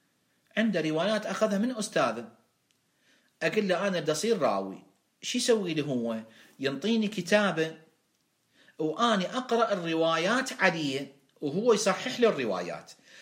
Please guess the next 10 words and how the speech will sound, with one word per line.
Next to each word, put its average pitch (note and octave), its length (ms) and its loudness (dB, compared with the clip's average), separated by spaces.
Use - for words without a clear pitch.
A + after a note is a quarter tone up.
فأنا F3+ 680 2
أقرأ A#3 340 -2
وهو F#3+ 400 0
يستمع، F#3+ 580 2
يستمع D#3+ 340 -2
علماً G3+ 280 2
الروايات، D3 840 2
وبالتالي F3+ 920 2
ي-، C#3 360 0
يعلق. C#3 480 2